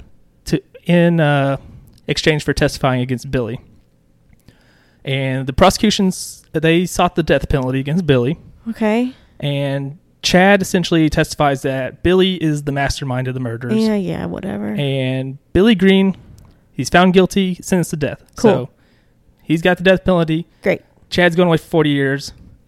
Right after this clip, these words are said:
Speaker 1: However,
Speaker 2: No, stop it.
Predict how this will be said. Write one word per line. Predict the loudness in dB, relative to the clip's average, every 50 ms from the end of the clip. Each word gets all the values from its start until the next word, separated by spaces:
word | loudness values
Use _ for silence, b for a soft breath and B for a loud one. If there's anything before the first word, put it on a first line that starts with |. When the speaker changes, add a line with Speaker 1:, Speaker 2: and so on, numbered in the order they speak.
| _ _ _ _ _ _ _
Speaker 1:
However, | -6 -2 2 2 4 4 4 4 4 4 4 2 2 2 2 2 2 4 2 0 0
Speaker 2:
No, | 0 2 4 6 6 8 8 8 6 6 4 4 2 -2 -4 -8
stop | -12 -10 -10 -10 -8 -2 4 4 6 6 6 4 2 2
it. | 0 0 -2 -4 -8 -12 -16 -16 -16